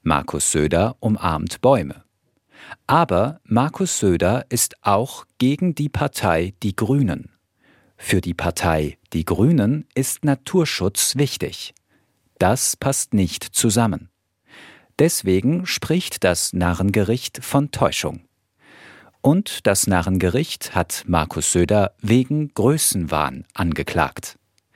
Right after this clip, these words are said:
Das Narrengericht sagt, Markus Söder will König von Bayern werden.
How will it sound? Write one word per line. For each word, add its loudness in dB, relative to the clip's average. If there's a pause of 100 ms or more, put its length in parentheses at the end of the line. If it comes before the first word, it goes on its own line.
(440)
Das 0
Narrengericht 0
sagt, 0 (540)
Markus 0
Söder 2
will 0 (120)
König 0
von 0
Bayern -2
werden. -6